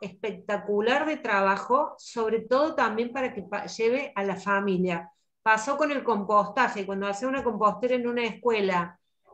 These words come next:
y el niño la hace en la casa, ya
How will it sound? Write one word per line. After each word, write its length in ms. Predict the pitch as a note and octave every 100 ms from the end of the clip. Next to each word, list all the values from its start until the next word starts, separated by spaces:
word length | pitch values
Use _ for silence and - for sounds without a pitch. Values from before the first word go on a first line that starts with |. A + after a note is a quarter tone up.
| -
y 80 | A3
el 160 | A3 A#3+
niño 260 | C#4 B3+
la 160 | A3 A3+
hace 200 | B3 C#4+
en 100 | C#4
la 120 | B3
casa, 480 | B3 C4+ - D#4 F4+ A4+ - _ _ _ _ _ _ _ _ _
ya 440 | - B3+ C#4+ -